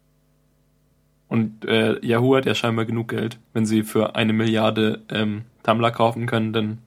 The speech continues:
haben sie auch noch ein bisschen Geld, Tumblr weiterlaufen zu lassen.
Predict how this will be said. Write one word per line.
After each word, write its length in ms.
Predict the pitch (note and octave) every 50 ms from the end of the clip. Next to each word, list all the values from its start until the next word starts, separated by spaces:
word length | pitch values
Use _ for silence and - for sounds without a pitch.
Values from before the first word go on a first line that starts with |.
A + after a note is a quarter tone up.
| _ _ _ _ _ _ _ _ _ - _ -
haben 140 | B2+ A#2
sie 80 | A2+ A2+
auch 40 | A2
noch 100 | A2 G#2+
ein 60 | G#2
bisschen 260 | G#2+ A2 - A#2+ A2+ G#2
Geld, 220 | A2 G#2+ G#2+ -
Tumblr 280 | - G#2 G#2+ A2 G#2+ G#2+
weiterlaufen 560 | A2+ A2 G#2+ A2 G#2+ G#2+ A2+ A#2+ - - A#2
zu 140 | - - A#2+
lassen. 300 | B2 A#2+ A#2+ - -